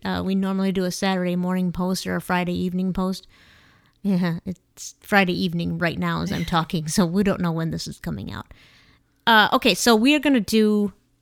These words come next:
Speaker 1: the cider first. So go
Speaker 2: That's
Speaker 1: ahead and
Speaker 2: right.
Speaker 1: describe the can.
Speaker 2: All right.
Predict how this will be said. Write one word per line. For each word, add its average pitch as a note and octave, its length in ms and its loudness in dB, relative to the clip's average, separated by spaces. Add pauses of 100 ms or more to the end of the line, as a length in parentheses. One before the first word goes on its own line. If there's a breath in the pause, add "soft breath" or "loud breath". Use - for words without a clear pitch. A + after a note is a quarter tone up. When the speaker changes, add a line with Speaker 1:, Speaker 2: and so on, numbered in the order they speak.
(140)
Speaker 1:
the F3+ 320 -4
cider A#3 560 0
first. - 640 -4
So - 160 0
go G3+ 120 0
Speaker 2:
That's G3 100 4
Speaker 1:
ahead A3 80 4
and A#3 80 6
Speaker 2:
right. G#3+ 40 2
Speaker 1:
describe G#3+ 460 4
the C4 80 -4
can. F#3+ 520 2 (120)
Speaker 2:
All - 80 -14
right. - 180 -12